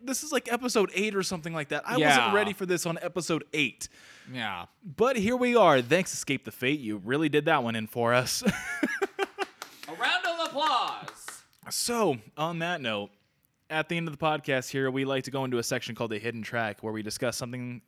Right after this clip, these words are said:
Speaker 1: not necessarily related, and thank God it's not related to this.
Speaker 2: <laughs>
Speaker 1: Um, it, it's still inside the world of music. Uh, Matt, what do you got for us today?
Speaker 2: So this one is actually, um,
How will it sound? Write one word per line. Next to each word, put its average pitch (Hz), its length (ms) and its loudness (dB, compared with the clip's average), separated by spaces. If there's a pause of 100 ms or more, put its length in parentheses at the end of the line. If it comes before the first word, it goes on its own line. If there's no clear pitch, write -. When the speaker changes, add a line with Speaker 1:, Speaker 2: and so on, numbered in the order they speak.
(140)
Speaker 1:
not 151 240 2
necessarily 139 480 0
related, 123 340 -2
and 101 180 -14
thank 110 220 -6
God 101 220 -4
it's - 100 -12
not 101 140 -6
related 98 320 -6
to 107 80 -6
this. 107 280 0
Speaker 2:
<laughs> 320 40 -6 (680)
Speaker 1:
Um, 104 480 0 (200)
it, 175 200 2
it's 196 240 0
still 190 180 2
inside 165 260 0
the 131 60 2
world 131 260 2
of 117 60 -6
music. 120 500 -4
Uh, 110 200 -2
Matt, 110 320 -2
what 123 80 0
do 143 60 0
you 139 100 -2
got 123 180 -2
for 123 100 -4
us 104 140 -6
today? 98 260 -12 (200)
Speaker 2:
So 208 320 0
this 185 360 -4
one 277 220 -2
is 196 160 0
actually, 196 600 0
um, 123 340 -2